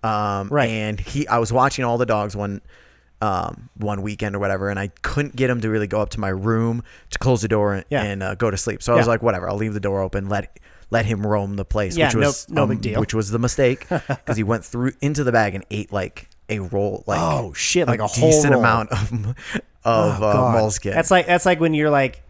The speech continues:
Speaker 2: eight years old and you find the bubble yum roll
Speaker 1: Yes.
Speaker 2: in your mom's purse. Do you think he, like, the bubble yum roll, do you think he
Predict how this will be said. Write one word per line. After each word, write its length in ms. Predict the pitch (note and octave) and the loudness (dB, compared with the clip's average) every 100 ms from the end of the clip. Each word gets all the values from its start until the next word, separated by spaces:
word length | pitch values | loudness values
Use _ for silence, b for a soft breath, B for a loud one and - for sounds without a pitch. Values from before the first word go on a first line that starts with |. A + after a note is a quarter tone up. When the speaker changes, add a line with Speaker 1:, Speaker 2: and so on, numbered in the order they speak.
| - | -6
Speaker 2:
eight 140 | E3+ D#3+ | -4 0
years 200 | D#3+ D3 | 2 6
old 280 | D3+ D3+ C3+ | 6 6 2
and 160 | B2+ | -2
you 80 | A#2+ | -2
find 280 | - C3+ B2 | 0 2 0
the 60 | |
bubble 320 | A2 C3+ C3 C3 | 0 0 0 0
yum 400 | A#2+ B2 A#2 A2+ | 0 0 0 0
roll 160 | A2+ | 2
Speaker 1:
Yes. 240 | A2 A#2 C3 | 2 0 0
Speaker 2:
in 60 | |
your 100 | B2 | 0
mom's 300 | B2+ A#2+ A#2 | 0 0 -2
purse. 320 | - C3 A#2 - B - | -2 0 0 -6 B -2
Do 80 | F#3 | 0
you 100 | F3 | 4
think 220 | F3+ D3+ | 2 2
he, 360 | F3+ E3 D#3+ C#3+ | -2 0 0 -2
like, 220 | B2 B2 | -2 -2
the 60 | B2 | 0
bubble 240 | C#3+ F3 | 0 2
yum 220 | B2+ A2 | 0 -2
roll, 80 | G#2+ | -4
do 120 | G#2+ | -4
you 40 | A2 | -4
think 120 | A#2 | -4
he 120 | A#2+ | -6